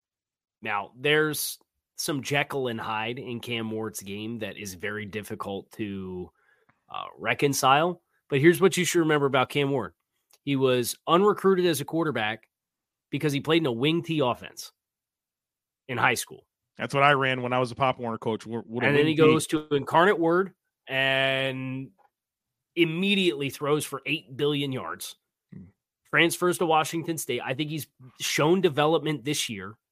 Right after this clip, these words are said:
Speaker 1: versus last year, which is, was his first year at Washington State. Cam Ward has the most talented arm in the class.
Speaker 2: Kyle said that.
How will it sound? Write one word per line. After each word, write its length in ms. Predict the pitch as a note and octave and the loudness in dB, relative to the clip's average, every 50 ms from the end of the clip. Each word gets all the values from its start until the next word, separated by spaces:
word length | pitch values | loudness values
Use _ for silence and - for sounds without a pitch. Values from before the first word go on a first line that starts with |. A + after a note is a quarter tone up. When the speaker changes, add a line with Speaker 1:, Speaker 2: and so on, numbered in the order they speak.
| _ _ _ _ _ - A#2+ | _ _ _ _ _ -6 -4
Speaker 1:
versus 320 | C3 B2+ - D3+ C3+ B2+ | -2 -2 -2 -2 0 2
last 260 | C3 A#2 A#2+ A#2+ - | 4 4 4 4 2
year, 100 | C3 A#2+ | -4 -4
which 200 | A#2 A#2 A2+ - | -4 -4 -4 -6
is, 120 | B2 - - | -6 -4 -2
was 240 | C3 B2+ A2+ - | -4 -2 -2 -4
his 200 | - C3+ C3 - | -4 -4 -4 -4
first 320 | - - C3 B2 - - B2+ | -4 -2 -2 -2 -2 -4 -6
year 100 | A#2+ G#2+ | -6 -6
at 60 | D#2+ | -4
Washington 460 | A2 A2 A2 - - A2 G2 G#2 G2 | -4 -4 -4 -4 -6 -12 -14 -12 -12
State. 300 | - - G#2 G#2 A2 - _ _ - - - _ - - | -12 -10 -10 -10 -12 -12 _ _ -20 -20 -20 _ -2 4
Cam 160 | D#3+ E3+ G3 | 4 6 8
Ward 160 | A3+ A#3 A3 | 8 6 6
has 160 | F3+ G3 D3+ | 6 4 2
the 80 | E3+ E3+ | 2 2
most 420 | D3 C#3 C#3 D3 D#3 E3+ - - | 2 2 4 4 4 4 2 0
talented 460 | - E3+ F3 E3+ E3+ F3 E3+ - C#3+ - | 2 2 4 4 4 2 0 -2 -4 -4
arm 220 | - B2 C3 C3+ | -2 -2 -2 -2
in 80 | C3 B2 | -2 -2
the 80 | A#2+ - | -6 -8
class. 380 | - F#2 C#2+ - - - - - _ _ _ _ _ _ _ _ _ _ _ _ _ _ _ _ _ _ _ _ _ _ _ _ _ _ _ _ _ _ _ _ _ _ _ _ _ _ _ _ _ _ _ _ _ _ _ _ _ _ _ _ _ _ _ | -8 -10 -12 -12 -12 -16 -18 -18 _ _ _ _ _ _ _ _ _ _ _ _ _ _ _ _ _ _ _ _ _ _ _ _ _ _ _ _ _ _ _ _ _ _ _ _ _ _ _ _ _ _ _ _ _ _ _ _ _ _ _ _ _ _ _
Speaker 2:
Kyle 200 | - B2+ C3+ D3+ | 0 0 2 2
said 220 | - - E3+ E3+ C#3+ | 4 4 2 2 2
that. 220 | A#2+ G#2 F#2 | 0 -4 -4